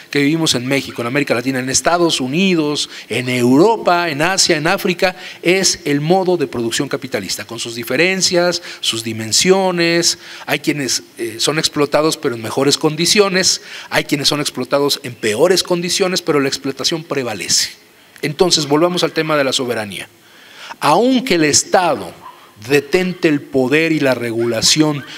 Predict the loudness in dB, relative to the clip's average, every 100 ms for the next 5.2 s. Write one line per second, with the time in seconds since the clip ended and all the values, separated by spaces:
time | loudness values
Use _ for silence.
0 | -10 -4 -2 -2 -2 2 2 2 -2 -6
1 | -6 -2 0 0 -2 -4 -2 -2 -2 -6
2 | -6 -6 -2 -4 -6 -16 -20 -20 -20 -20
3 | _ _ -2 0 2 0 -2 -2 -2 0
4 | 0 2 0 0 -4 -2 2 2 2 0
5 | -4